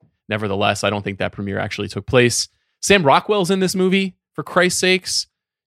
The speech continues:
Jamie Dornan, Esther Dean, the, the songwriter, Charlene Yee,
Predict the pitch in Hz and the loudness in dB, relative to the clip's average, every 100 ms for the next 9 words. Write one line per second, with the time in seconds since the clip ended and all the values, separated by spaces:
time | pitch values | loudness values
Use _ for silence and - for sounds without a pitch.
0 | - 147 160 123 131 165 175 180 180 _ | 0 0 2 0 2 4 2 0 -4 _
1 | _ _ _ _ _ _ _ _ _ - | _ _ _ _ _ _ _ _ _ -2
2 | 156 - 127 143 175 165 123 117 113 - | -2 -2 -4 0 2 2 0 -2 -2 2
3 | 165 165 165 151 - 156 170 165 143 117 | 2 4 2 2 2 2 4 2 0 0
4 | 139 170 180 | 2 2 0